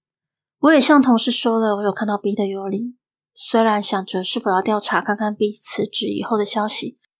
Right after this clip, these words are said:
但我其实也没有好奇到那种程度。B 离职之后就换了手机号码，听说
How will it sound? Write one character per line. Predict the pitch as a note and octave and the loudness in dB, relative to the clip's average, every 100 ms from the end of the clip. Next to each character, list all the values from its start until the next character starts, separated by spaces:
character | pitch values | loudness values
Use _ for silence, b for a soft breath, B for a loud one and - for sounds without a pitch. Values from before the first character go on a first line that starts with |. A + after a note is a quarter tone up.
| _ _ | _ _
但 | E4 D4+ | 6 6
我 | |
其 | C4+ A#3 | 6 0
实 | - | 0
也 | G#3+ | -2
没 | G#3 | -2
有 | G#3 | -4
好 | G3 A3 | -2 -2
奇 | G#3+ | -2
到 | G3 G#3 G#3 | -2 -2 -4
那 | G#3 | -6
种 | F3+ | -6
程 | - A3 | -8 -12
度。 | A3+ A#3+ _ _ _ _ _ _ - | -16 -20 _ _ _ _ _ _ 2
B | B3+ | 6
离 | B3+ A#3+ | 6 4
职 | - | 0
之 | A3+ A#3+ | 2 2
后 | A#3+ A#3+ | 4 2
就 | A3 | 2
换 | A3+ | 2
了 | G3+ | 0
手 | - F3 | -2 -4
机 | G3+ | -4
号 | G3 G3+ | -2 -2
码， | G3 F#3 F3 | -4 -6 -8
听 | - G3 | -8 -8
说 | G3 - G3+ F#3+ G3+ - | -6 -6 -4 -4 -6 -12